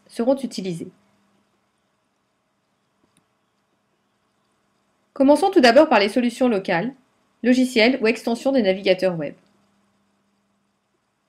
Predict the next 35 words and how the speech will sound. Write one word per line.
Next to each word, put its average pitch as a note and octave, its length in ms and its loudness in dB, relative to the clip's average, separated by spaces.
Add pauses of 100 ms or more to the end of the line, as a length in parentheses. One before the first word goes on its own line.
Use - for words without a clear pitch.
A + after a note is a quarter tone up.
(2500)
Vous B3+ 80 -6
possédez C#4+ 340 6
nécessairement B3+ 500 6
déjà A3+ 220 0
un A3+ 60 2
navigateur F#3+ 500 0
web. D#3 160 -4 (960)
Celui-ci A#3 380 0
donne B3 140 8
l'accès A3+ 300 2
à F#3+ 60 2
tout C#4+ 140 -2
le C4+ 100 2
web A3 180 2
visible, F#3+ 460 -8 (200)
et G3 80 -6
en G3+ 60 0
particulier G#3+ 460 -2
les B3 80 2
moteurs F#3+ 260 -2
de G#3 80 -6
recherche, E3+ 560 -8 (600)
mais A3 100 -2
également C4+ 380 2
permet C4 240 2
de A3+ 80 -2
sauvegarder A#3 520 0
des A3+ 120 -2
ressources, F#3+ 560 -8 (340)
enregistrer G3+ 480 -4
une A#3 100 2
image A3 260 -2
localement G3 360 -4
par F#3 160 -12
exemple, E3 420 -10